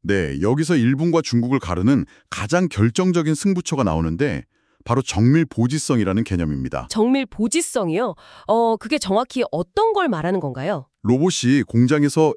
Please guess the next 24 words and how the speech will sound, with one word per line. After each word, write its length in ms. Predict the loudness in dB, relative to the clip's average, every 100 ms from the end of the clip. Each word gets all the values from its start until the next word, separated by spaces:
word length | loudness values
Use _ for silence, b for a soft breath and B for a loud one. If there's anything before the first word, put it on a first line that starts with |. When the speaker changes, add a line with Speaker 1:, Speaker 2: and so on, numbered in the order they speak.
| -2
Speaker 1:
이십사 480 | -2 -2 -2 0 0
시간 220 | 2 0
쉬지 400 | 0 -2 0 0
않고 480 | 0 -2 -2 -2 -4 _ -10
수만 500 | -4 2 4 4 2
시간을 380 | -2 0 2
일한다고 440 | 2 0 0 0 -2
생각해 340 | -2 -4 -6
보세요. 400 | -8 -8 -8 -10 _ _ _ b b b
톱니바퀴가 680 | 2 4 4 2 -2 -2 -2 -2
계속 360 | -2 0 0
맞물려 400 | 0 2 2 0
돌면서 560 | 0 0 0 0 -2 -4 b b
당연히 320 | -2 2 2
마모가 500 | 0 -2 2 2 2
일어납니다. 640 | 0 -2 -4 -6 -6 -8 -4
Speaker 2:
닳겠죠? 640 | -4 -2 -4 0 0 0
쇠끼리 400 | -4 -6 -6 -6
부딪히니까. 760 | -6 -8 -4 -4 -4 -4 -6 -4
Speaker 1:
이때 440 | -6 -4 0 0 0
다르면서 560 | -4 0 2 2 2
생기는 460 | 0 0 2 2 0
유격, 340 | -2 0 -2 -2 _
즉 200 | -4 -4